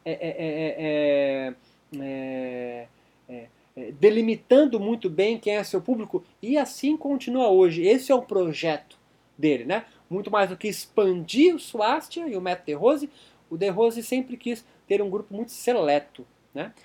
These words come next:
Características de tradicionalistas, característica de quem é ortodoxo, característica de quem, claro, ortodoxo entre aspas, nós já colocamos, né? De quem quer ser seletivo. E o Hermógenes,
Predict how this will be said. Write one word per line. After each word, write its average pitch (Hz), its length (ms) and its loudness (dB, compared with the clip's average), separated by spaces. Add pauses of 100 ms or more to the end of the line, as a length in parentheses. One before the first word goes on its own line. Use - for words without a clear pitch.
(380)
Características 208 760 -8
de 165 180 -12
tradicionalistas, 147 1000 -8 (400)
característica 226 960 -6 (320)
de 165 140 -12
quem 190 440 -2
é 196 200 -2 (240)
ortodoxo, 143 880 -4 (240)
característica 202 760 -2 (240)
de 180 100 -10
quem, 214 440 -2 (200)
claro, 175 240 2
ortodoxo 175 380 -4
entre 160 160 -4
aspas, 185 280 -2
nós 143 60 -6
já 160 120 -2
colocamos, 175 440 -4
né? 196 100 -8 (220)
De 165 140 -10
quem 202 240 -4
quer 214 260 -4
ser 226 340 2 (100)
seletivo. 160 960 -2 (340)
E 254 100 6
o 269 60 12
Hermógenes, 156 580 4